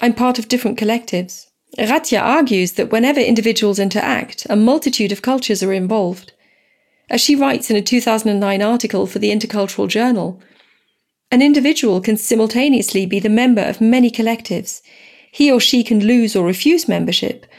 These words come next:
but the same individual cannot be simultaneously part of and not part of the same collective. Either he has access to the group or he doesn't. Either she's accepted or she isn't.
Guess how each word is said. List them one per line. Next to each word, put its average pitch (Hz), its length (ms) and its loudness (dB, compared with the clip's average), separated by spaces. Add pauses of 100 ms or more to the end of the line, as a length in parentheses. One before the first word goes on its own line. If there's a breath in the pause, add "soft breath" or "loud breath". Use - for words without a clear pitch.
(240 loud breath)
but 226 140 -2
the 240 80 0
same 277 320 2
individual 226 580 2
cannot 247 340 -2
be 247 60 -2
simultaneously 220 840 0
part 254 400 -4
of 175 280 -6 (120)
and 196 180 -2
not 247 240 0
part 180 240 -4
of 190 140 -6
the 190 80 -6
same 185 260 -4
collective. 180 560 -8 (920 soft breath)
Either 254 220 0
he 220 180 0
has 190 220 -4
access 220 360 -4
to - 100 -6
the 190 80 -4
group 185 480 -4
or 202 140 -2
he 196 80 -4
doesn't. 220 480 -4 (800)
Either 214 240 -2
she's 185 240 -2
accepted 214 680 -6 (260)
or 208 100 -8
she - 220 -2
isn't. - 340 -6